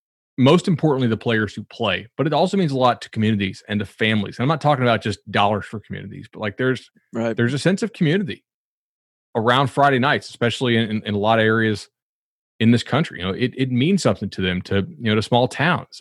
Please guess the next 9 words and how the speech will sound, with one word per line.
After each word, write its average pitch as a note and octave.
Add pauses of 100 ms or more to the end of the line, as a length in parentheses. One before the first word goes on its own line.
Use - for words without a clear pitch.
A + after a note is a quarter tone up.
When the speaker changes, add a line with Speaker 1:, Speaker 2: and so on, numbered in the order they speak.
Speaker 1:
And, G#2+ (480)
like, A2 (360)
I, A2 (440)
hell, - (580)
people G3+
talk G3
about D#3
this, -
like, A2+